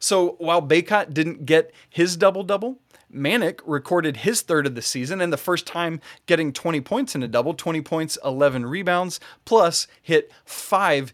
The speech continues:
huge three-pointers, had three assists, just one turnover, and a couple really nice defensive stops against Paolo Banchero. Remember, a lot was made about how's Carolina gonna match up in this game, and it ended up being Manek that guarded Banchero.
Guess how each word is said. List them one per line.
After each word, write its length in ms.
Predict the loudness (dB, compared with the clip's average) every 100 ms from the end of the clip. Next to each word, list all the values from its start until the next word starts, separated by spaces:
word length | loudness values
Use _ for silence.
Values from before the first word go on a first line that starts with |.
| _
huge 760 | -10 -4 -2 -2 0 0 -2 -6
three-pointers, 720 | -4 -4 -4 -4 -4 -6 -8 -14 -6
had 200 | -4 -4
three 200 | 0 0
assists, 400 | 2 2 0 -2
just 220 | -8 -6
one 200 | -2 -2
turnover, 500 | -2 0 0 0 -6 -8 -18 -8
and 140 | -2
a 100 | -2
couple 380 | 0 -2 0 -6
really 440 | -4 -2 0 0
nice 500 | -2 -2 -2 -2 -2
defensive 500 | -4 -2 -2 -2 -6
stops 400 | -2 2 2 0 -10
against 420 | -4 -4 -4 -8 -10 -20 -4
Paolo 280 | 0 0 0
Banchero. 480 | -4 -2 0 0
Remember, 320 | 0 -2 0 0
a 80 |
lot 320 | 0 0 0 -2
was 160 | -4
made 180 | -2 0
about 220 | 2 0
how's 300 | 0 0 -2
Carolina 480 | 0 0 2 -2 -2
gonna 200 | -2 -2
match 460 | -2 -4 -4 -4 -6
up 240 | -2 -2 -4
in 100 | -8
this 180 | -8
game, 280 | -8 -6 -8 -10 -18 -10
and 140 | -4 -2
it 120 | 0
ended 300 | 0 2 2
up 220 | 0 0
being 260 | -4 -2 -2
Manek 400 | -2 -2 -4 -6
that 220 | -4 -2
guarded 340 | -2 -2 -2 -4
Banchero. 560 | -6 -6 -4 -2 -2